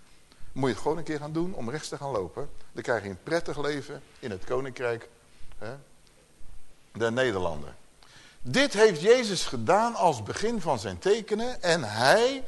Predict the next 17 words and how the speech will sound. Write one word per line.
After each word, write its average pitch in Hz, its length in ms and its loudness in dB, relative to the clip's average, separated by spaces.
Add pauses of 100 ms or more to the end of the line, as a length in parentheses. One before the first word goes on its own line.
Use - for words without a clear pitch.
(180)
heeft 202 500 2
zijn 135 340 2
heerlijkheid 208 1000 0
geopenbaard 135 1040 -2 (880)
en 151 180 -2
zijn 131 180 0
discipelen 202 760 -6 (240)
geloofden 123 500 0
in 92 100 -6
hem. 80 240 -6 (500)
Wat 214 200 2
is 196 100 -2
nou 196 200 2
de 156 60 -2
heerlijkheid 175 680 -2
van 180 180 -6
Yeshua? 123 560 -6